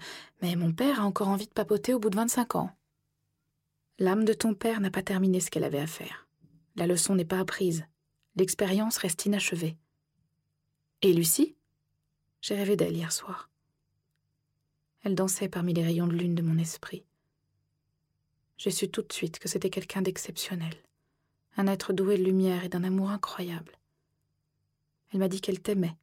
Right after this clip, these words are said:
et elle m'a demandé de t'aider. Elle s'inquiète pour toi. Elle sent cette tristesse dans ton cœur.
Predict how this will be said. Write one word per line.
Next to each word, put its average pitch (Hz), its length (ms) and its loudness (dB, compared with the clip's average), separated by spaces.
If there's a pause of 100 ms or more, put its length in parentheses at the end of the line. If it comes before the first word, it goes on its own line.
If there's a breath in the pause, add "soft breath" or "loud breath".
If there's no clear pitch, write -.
(400)
et 202 60 2
elle 185 100 6
m'a 185 80 4
demandé 185 300 2
de 208 40 -8
t'aider. - 400 -6 (560)
Elle 196 80 -2
s'inquiète - 380 -2
pour - 220 -14
toi. 165 320 -6 (560)
Elle 202 100 -4
sent - 220 -2
cette 180 180 -6
tristesse 180 460 -2
dans 165 120 -4
ton 165 140 -10
cœur. 160 400 -12